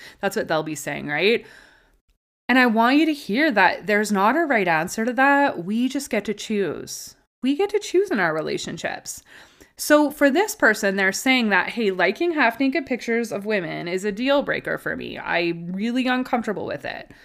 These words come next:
But I barely mentioned it to him, right? He might have been half asleep. I sort of mentioned it, that I would appreciate it. And right there is the heart of this issue, right? Is that, hey, if this thing is really important to you,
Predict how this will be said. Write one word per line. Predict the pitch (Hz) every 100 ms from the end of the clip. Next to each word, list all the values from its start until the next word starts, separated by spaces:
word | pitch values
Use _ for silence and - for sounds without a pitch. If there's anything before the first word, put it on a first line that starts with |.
| _ _ _ _ _ _ _ _ _
But | 165 226 339 196 - _ _
I | 359 - - 262
barely | 190 175 170
mentioned | 185 233 262 196
it | 156
to | -
him, | 151 - - 180 _ _ _ _ _ _ _ _ _ _ -
right? | 190 226
He | - 381
might | 302 175
have | 180
been | 196
half | 196 208
asleep. | 202 - 285 190 - - - -
I |
sort | 233 330
of | 320
mentioned | 208 180 196 240 240
it, | 254 -
that | 190
I | 180
would | 175
appreciate | 165 - 190 196 254 262
it. | 277 277 262 - - - _ _ _ _ _ _ _
And | - 247 202
right | 233 330 381
there | 165 175 165 170 208 247
is | 220 202
the | 208
heart | 190 180 185
of | 180
this | 170 156 -
issue, | 170 - - - - -
right? | - 170 185 - _ -
Is | 202 175
that, | 180 165 170
hey, | - 220 196
if | 185
this | - 294 -
thing | 262 240 226
is | 185 190
really | 220 247 262
important | 240 - 185 185 185
to | 156
you, | 139 113 - 285